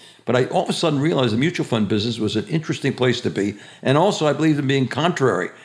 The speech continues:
In my class in business school, everybody went to, the big job was Ford, you know, it was a, and then it was Exxon and, uh, P and G. And only two of us went to the mutual fund industry. And of course, mutual fund industries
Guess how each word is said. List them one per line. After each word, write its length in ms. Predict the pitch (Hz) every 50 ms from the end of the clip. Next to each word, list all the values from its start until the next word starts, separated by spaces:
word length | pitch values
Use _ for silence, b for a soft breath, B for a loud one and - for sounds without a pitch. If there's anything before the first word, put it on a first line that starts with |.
| B B B B B
In 80 | 123 123
my 140 | 123 127
class 640 | 127 - - 156 175 170 160 143 - - - - - - - - - -
in 160 | 131 117 - - -
business 260 | 147 175 190 180 127
school, 160 | - - 143
everybody 240 | 147 151 156 147 143
went 240 | 135 135 135 117 -
to, 140 | 120 101 B B B B
the 80 | - 107
big 180 | 104 165 165
job 260 | - 127 139 127 120 110
was 120 | 110 -
Ford, 460 | - - 135 131 123 117 101 85 80
you 80 | 95 107
know, 260 | 95 92 95 101 107
it 80 | 110 107
was 120 | 98 92
a, 100 | 101 - B B B B B
and 180 | 107 120 123
then 140 | 131 131 120
it 20 | 120
was 200 | 113 104 - - - - - - -
Exxon 580 | - 139 - - - 131 120 101 92 90 85 87 - b b b b b b
and, 300 | - 113 117 120 117 113
uh, 180 | 127 120 107 - -
P 240 | - - 151 143 131
and 80 | 127 110
G. 500 | 104 127 127 117 101 92 120 - - b b b b b
And 240 | b 117 117 113 107 - B B B B B B B -
only 180 | - 156 170 147
two 300 | - - - 247 269 262
of 100 | 175 131
us 160 | 123 - -
went 160 | 135 131 127 -
to 60 | 135
the 80 | 131 127
mutual 260 | 151 156 - - 90
fund 140 | 98 90 80
industry. 380 | 76 - - - - - - _ _ _ _ _ _ _ _ _ _ _ _ _ _ _
And 140 | - 117 113
of 60 | 117
course, 320 | - 131 123 117 113 - -
mutual 260 | 131 120 123 127 113
fund 140 | 117 113 117
industries 360 | 117 110 - 123 110 98